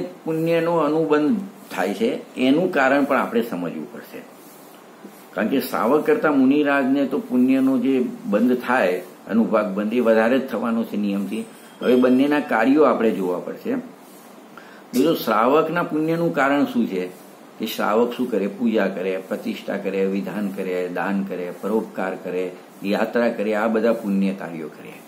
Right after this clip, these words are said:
હવે આવા કાર્યો કરવામાં તો એ ક્રિયાઓમાં આરંભનું મૂળ રહેલું છે, એમાં આરંભ કરવા પડતા હોય છે.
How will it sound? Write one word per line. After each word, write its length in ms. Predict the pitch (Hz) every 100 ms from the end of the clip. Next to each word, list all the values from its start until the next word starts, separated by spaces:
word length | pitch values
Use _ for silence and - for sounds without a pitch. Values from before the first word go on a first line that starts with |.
| - - - - - -
હવે 220 | 120 -
આવા 400 | 107 104 117 170
કાર્યો 440 | - 139 131 143
કરવામાં 680 | 156 123 120 120 123 127 127
તો 420 | 135 156 165 165 - - - - - -
એ 300 | - - 127
ક્રિયાઓમાં 760 | 123 117 120 127 139 147 165 -
આરંભનું 640 | 113 117 156 175 185 160
મૂળ 180 | 123 101
રહેલું 340 | 95 90 95
છે, 100 | 95
એમાં 280 | 107 127 117
આરંભ 300 | 120 156 165
કરવા 280 | 143 117 104
પડતા 380 | - - - -
હોય 100 | -
છે. 240 | - -